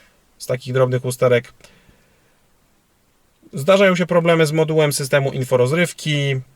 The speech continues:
No i musicie też wziąć pod uwagę, że tutaj są bezramkowe szyby, więc te uszczelki zużywają się znacznie szybciej niż w przypadku zwykłej trójki czy piątki.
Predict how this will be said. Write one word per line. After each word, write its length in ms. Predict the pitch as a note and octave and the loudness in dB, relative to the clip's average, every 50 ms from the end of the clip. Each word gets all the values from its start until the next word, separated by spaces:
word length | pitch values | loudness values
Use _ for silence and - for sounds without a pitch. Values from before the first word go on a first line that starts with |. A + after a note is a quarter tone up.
| _ _ _ _ _ _ _ _ _ _ _ _ _ _ - - | _ _ _ _ _ _ _ _ _ _ _ _ _ _ -2 2
No 320 | F#3+ F#3+ F#3 F3 E3+ E3+ - | 4 6 8 6 6 4 2
i 80 | D#3 | -2
musicie 260 | D3 D3+ C#3 - D3+ C3+ | -4 -4 -4 -4 -2 -2
też 120 | C#3+ C3 | -2 -2
wziąć 180 | B2 C3+ C3 B2+ | 0 -2 -2 -2
pod 120 | C3 B2+ | -2 -2
uwagę, 280 | B2+ A#2+ B2+ A#2+ B2 A#2 | 0 2 2 2 0 -2
że 60 | A2+ | -4
tutaj 180 | A#2 B2 B2 | -4 -6 -4
są 120 | - B2 A#2 | -4 -4 -4
bezramkowe 500 | A2 B2 A#2+ A#2+ A#2+ A2 - A#2 G#2+ A2+ | -4 -2 -2 -2 -2 -2 -4 -4 -4 -4
szyby, 280 | - - A#2 A2 A#2 | -4 -4 -4 -4 -6
więc 160 | G#2+ A2 G#2 - | -6 -6 -6 -8
te 100 | - G#2 | -8 -8
uszczelki 340 | G#2 - G#2+ G#2 - - | -8 -8 -10 -10 -10 -12
zużywają 280 | G2+ G#2+ G#2 G#2+ G#2+ G2+ | -12 -10 -6 -6 -6 -6
się 120 | - - | -6 -8
znacznie 260 | G2+ A2 G#2+ G2+ A2+ G2+ | -8 -8 -6 -6 -6 -6
szybciej 300 | - G2+ - - A2 G#2+ | -8 -8 -10 -10 -8 -8
niż 100 | G#2 - | -8 -10
w 40 | |
przypadku 400 | - - - G#2 - - - A#2 | -10 -8 -6 -8 -8 -8 -10 -12
zwykłej 320 | G2+ - B2+ B2 - B2+ A#2 | -12 -10 -8 -6 -6 -6 -4
trójki 300 | - B2 A#2+ A2 - A2 | -4 -6 -6 -6 -8 -8
czy 120 | - - | -8 -8
piątki. 500 | - - A2 G#2+ G#2 - - - G#2+ G#2 | -6 -6 -6 -6 -8 -10 -10 -10 -10 -10